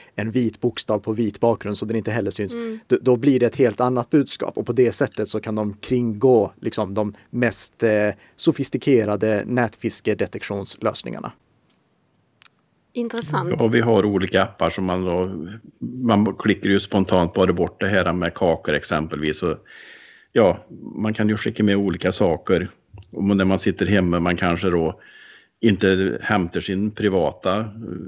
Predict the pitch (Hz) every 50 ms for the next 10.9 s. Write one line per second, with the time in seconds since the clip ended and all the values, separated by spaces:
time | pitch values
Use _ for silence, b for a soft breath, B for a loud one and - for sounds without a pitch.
0 | - - - 117 104 - - 104 98 - - - 101 98 - - 104 95 107 104
1 | 98 95 92 - 98 - 107 98 - - 104 90 90 90 98 101 98 90 85 90
2 | 95 90 90 87 92 87 95 90 87 95 95 95 92 87 - - 92 - - 104
3 | 98 90 78 - 85 - - - - 104 - - 98 85 - - 92 85 90 92
4 | 92 90 85 87 85 85 78 76 - 92 90 80 78 85 80 82 82 78 80 82
5 | 82 85 87 85 78 73 76 - - 82 78 78 76 - 85 85 80 76 71 73
6 | - - - 82 71 69 69 64 65 64 - b b b b b - 92 87 87
7 | 85 80 - - - 139 127 113 107 78 - - - - - 107 98 87 87 87
8 | 82 78 78 - - - - 98 87 80 - 90 85 B B B B B B 110
9 | 98 92 87 85 82 - - - 67 - - - _ _ _ _ _ _ _ _
10 | _ _ _ _ _ _ _ _ _ _ 240 240 233 214 208 202 202 220